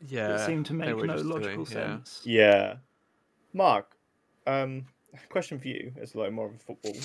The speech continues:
Speaker 3: guy. Do you think, like, in this last match,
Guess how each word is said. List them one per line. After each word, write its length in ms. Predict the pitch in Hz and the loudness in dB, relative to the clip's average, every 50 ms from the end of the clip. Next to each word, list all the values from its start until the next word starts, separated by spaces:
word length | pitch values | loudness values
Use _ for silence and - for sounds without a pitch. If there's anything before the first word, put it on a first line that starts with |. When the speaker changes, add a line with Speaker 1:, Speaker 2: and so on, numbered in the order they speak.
| - - - - | -14 -14 -12 -8
Speaker 3:
guy. 280 | - - 65 78 131 131 _ _ _ _ _ _ _ _ _ _ _ _ - 185 - - _ - | -6 -6 -6 -6 -6 -10 _ _ _ _ _ _ _ _ _ _ _ _ -10 -10 -10 -10 _ -2
Do 80 | - 269 | 4 8
you 160 | 294 311 311 | 8 8 10
think, 300 | 349 294 247 208 180 196 | 8 6 0 0 0 2
like, 360 | 202 190 185 180 160 - - _ _ _ _ _ _ _ _ _ _ _ _ _ _ - | 4 4 6 4 2 0 -6 _ _ _ _ _ _ _ _ _ _ _ _ _ _ -4
in 120 | 156 160 | -2 0
this 200 | 160 160 151 - | 0 0 2 4
last 220 | 160 147 143 135 156 | 4 4 2 2 -4
match, 500 | 156 151 - - - - - - - | -8 -8 -8 -10 -14 -18 -20 -20 -20